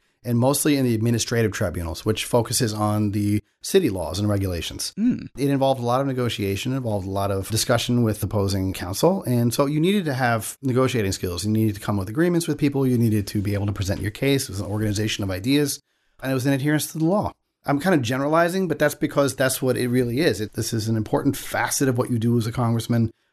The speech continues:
Speaker 1: And it's something that it's good to have practice. It's really
Speaker 2: <laughs>
Speaker 1: bad to show up on your first day and really not write your own laws. I mean, I, I'm not expecting to write every word of everything, but at the same time, know what you're writing,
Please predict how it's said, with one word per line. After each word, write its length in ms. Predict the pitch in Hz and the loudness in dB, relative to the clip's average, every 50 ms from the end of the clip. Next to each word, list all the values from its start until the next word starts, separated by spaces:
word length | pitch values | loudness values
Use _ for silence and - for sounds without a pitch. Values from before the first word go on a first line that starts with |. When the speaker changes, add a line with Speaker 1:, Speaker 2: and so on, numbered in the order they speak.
| _ _ _ _ _ _ _ _ _ | _ _ _ _ _ _ _ _ _
Speaker 1:
And 300 | - 113 110 110 110 101 | -4 0 2 2 2 2
it's 160 | 110 104 - - | 2 0 0 0
something 380 | - 131 120 - 135 123 113 | 2 2 2 2 2 2 2
that 280 | 107 104 107 101 - - | 2 2 0 0 0 -2
it's 160 | 131 113 - | -2 -2 2
good 180 | 104 135 147 131 | 4 4 4 4
to 60 | 120 | 4
have 160 | 110 117 113 | 0 -2 -2
practice. 520 | - 104 87 82 - 87 - - - - - - 202 - - | -2 -4 -4 -4 -6 -6 -6 -4 -6 -6 -8 -10 -12 -2 2
It's 160 | 151 147 147 | 4 4 4
really 460 | 226 127 120 131 160 180 175 170 175 165 | 2 0 -2 0 0 2 4 4 4 4
Speaker 2:
<laughs> 100 | 139 139 | 2 0
Speaker 1:
bad 140 | 135 135 127 | 0 0 -2
to 80 | 131 | -4
show 160 | 120 - 135 131 | -2 0 0 2
up 100 | 131 131 | 2 2
on 100 | 127 120 | 0 0
your 100 | 120 117 | -2 -2
first 260 | - 120 117 - - | -2 -2 -2 -2 0
day 180 | 117 113 113 | 0 0 0
and 160 | 107 117 117 113 | 0 0 0 0
really 180 | 123 127 131 | 0 0 0
not 200 | 131 123 147 - | 0 0 0 2
write 180 | 151 151 151 143 | 2 2 2 2
your 100 | 143 147 | 0 2
own 140 | 151 147 143 | 2 2 2
laws. 340 | 135 147 180 160 101 90 | 0 0 -2 -2 -4 -2
I 60 | 110 120 | 0 0
mean, 260 | 123 127 120 120 - | 2 2 2 2 0
I, 260 | - - - 113 - - | -2 -6 -8 -8 -8 -4
I'm 120 | - 165 147 | -2 0 2
not 180 | 151 156 151 | 2 0 -2
expecting 400 | - - - - 139 - - 127 | -4 -4 -4 -4 -2 0 0 0
to 60 | 107 | 2
write 180 | 110 123 127 123 | 2 2 2 2
every 160 | 127 123 127 | 2 2 2
word 220 | 117 120 123 123 107 | 2 2 2 2 2
of 80 | 101 | 2
everything, 400 | 117 139 160 147 - - 101 98 | 2 2 2 0 0 -2 -4 -2
but 180 | 90 120 113 104 | 0 2 0 0
at 60 | 107 | 0
the 60 | - - | -4 -2
same 240 | - 151 156 165 | 2 4 4 4
time, 300 | 156 - 113 107 104 98 - - _ _ _ _ - | 4 2 0 0 0 0 -2 -4 _ _ _ _ -2
know 240 | 117 123 143 214 277 | 0 2 2 2 2
what 280 | 285 226 156 110 - | 2 2 0 0 -2
you're 100 | - 104 | -2 0
writing, 380 | 90 87 82 82 - - - | 0 0 0 -2 -4 -6 -8